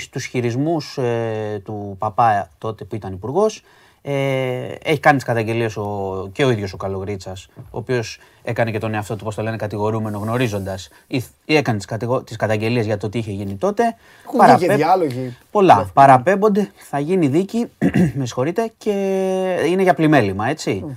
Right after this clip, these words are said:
Speaker 1: Δηλαδή, μέχρι δύο χρόνια ποινή, δηλαδή, δε-, δεν μιλάμε για φυλάκιση κτλ. Αν, αν καταδικαστούν.
Speaker 2: Μάλιστα.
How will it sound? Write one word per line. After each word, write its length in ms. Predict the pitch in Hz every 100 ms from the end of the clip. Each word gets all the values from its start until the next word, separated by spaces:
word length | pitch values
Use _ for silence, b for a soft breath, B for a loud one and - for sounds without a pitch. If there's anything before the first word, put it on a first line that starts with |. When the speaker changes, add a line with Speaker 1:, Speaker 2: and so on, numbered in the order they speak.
| B _
Speaker 1:
Δηλαδή, 260 | 135 135
μέχρι 280 | 139 135 127
δύο 220 | 123 127
χρόνια 500 | 117 123 113 104 101 95
ποινή, 300 | 123 175 175
δηλαδή, 600 | 143 131 131 127 123 113
δε-, 200 | 110 110
δεν 200 | 107 110
μιλάμε 260 | 101 101 98
για 120 | 95
φυλάκιση 460 | 95 95 92 -
κτλ. 140 | 90 95 95
Αν, 640 | 151 - 107 104 95 92 -
αν 200 | 135 135
καταδικαστούν. 680 | 104 95 92 98 98 87 92
Speaker 2:
Μάλιστα. 360 | - 185 117 92